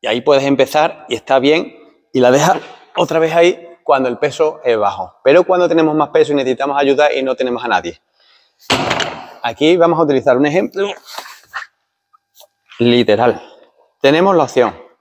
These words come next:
empujarnos con la rodilla. Una, dos, y ahora desde aquí los coloco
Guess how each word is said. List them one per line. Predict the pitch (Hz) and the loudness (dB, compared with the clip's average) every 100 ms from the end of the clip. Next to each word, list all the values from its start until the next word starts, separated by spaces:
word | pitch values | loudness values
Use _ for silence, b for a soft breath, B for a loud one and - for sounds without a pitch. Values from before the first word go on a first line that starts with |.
| _ _ _ _ _ _ - | _ _ _ _ _ _ -4
empujarnos | 143 139 180 139 175 202 | -2 0 2 2 2 2
con | - 147 | 2 2
la | |
rodilla. | 135 131 123 110 - - | 2 2 0 -2 -6 0
Una, | 214 240 - 269 262 - - 339 277 | 2 2 0 -8 -12 -10 -10 -10 -4
dos, | 170 196 196 - 156 | 0 0 0 -8 -6
y | 156 | 0
ahora | 135 | 2
desde | 123 117 | 2 0
aquí | 123 127 202 - _ _ _ _ _ _ _ _ _ - | -2 -2 -6 -8 _ _ _ _ _ _ _ _ _ -16
los | - | -4
coloco | 107 143 147 185 240 - _ | 0 2 0 -4 -6 -14 _